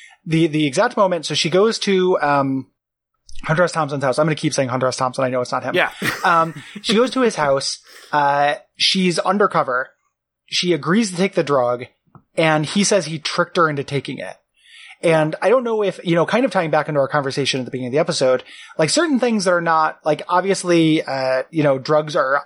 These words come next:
Speaker 1: kind of inappropriately problematized, like, in this
Speaker 2: Mm-hmm.
Speaker 1: country, um, in a lot of ways, like, obviously, you know, getting conviction, all, all the jazz. But, uh, the truth of the matter is, like, in, in deep down in my soul, drugs scare the shit out of me,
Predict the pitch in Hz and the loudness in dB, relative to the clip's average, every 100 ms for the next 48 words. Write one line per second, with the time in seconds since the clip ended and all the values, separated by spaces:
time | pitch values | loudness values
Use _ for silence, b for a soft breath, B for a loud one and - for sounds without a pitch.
0 | _ _ _ - 185 185 185 175 185 180 | _ _ _ -4 0 2 2 2 0 0
1 | 190 156 147 143 151 147 156 160 156 160 | 0 2 0 0 0 0 0 0 0 -2
2 | - - B B B B 143 139 131 147 | -12 -20 B B B B 0 0 -4 -2
3 | 262 285 254 220 - B B - 160 156 | -2 0 0 0 -4 B B 0 2 4
4 | 156 180 160 151 147 147 147 143 139 139 | 2 2 2 2 2 2 2 2 2 0
5 | 143 - 135 131 - 139 127 127 - 147 | 0 0 0 -2 -4 -2 0 -2 -6 -8
6 | 147 143 127 120 139 165 226 185 156 139 | -2 0 -2 -4 -4 -2 -2 -2 -2 -2
7 | 120 117 123 127 131 139 143 139 B B | -4 -2 -2 0 2 2 0 -2 B B
8 | - 311 202 b b - 180 160 156 170 | -2 0 -2 b b -6 0 2 0 -2
9 | 151 - 311 330 175 156 143 135 131 123 | -4 0 0 2 0 0 2 2 2 2
10 | 127 135 139 151 151 151 139 160 196 165 | -2 -2 0 0 -2 -2 -2 -2 0 0
11 | 170 175 160 135 127 139 143 160 160 - | 0 0 0 0 0 0 -2 -2 -2 0
12 | 165 131 - 147 117 120 135 143 | 0 0 0 0 0 -4 -8 -14